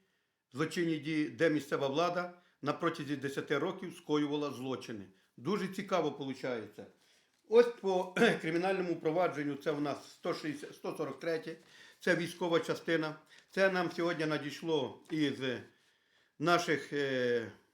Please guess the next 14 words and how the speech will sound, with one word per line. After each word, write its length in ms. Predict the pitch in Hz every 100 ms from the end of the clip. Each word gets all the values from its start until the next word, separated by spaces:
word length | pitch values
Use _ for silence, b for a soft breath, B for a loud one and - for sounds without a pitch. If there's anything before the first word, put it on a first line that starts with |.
| _ _ -
кураторів 640 | 165 170 170 170 165 165
із 140 | 165 -
Києва. 340 | 165 165 160
Ось 260 | 160 202 165
я 60 |
вам 140 | 143 139
показую 580 | 139 180 151 160 165 165 B B B
штрих-код. 840 | - - 185 160 - 190 196 - - _ _ _ _
Це 100 | -
все 180 | 151 170
повністю 760 | 165 190 214 214 202 202 202 190 - _ _ _ _ _ _ -
ро-, 300 | 151 170 160
розпечатано, 840 | 165 - 170 - 220 220 185 156
все. 340 | - 202 208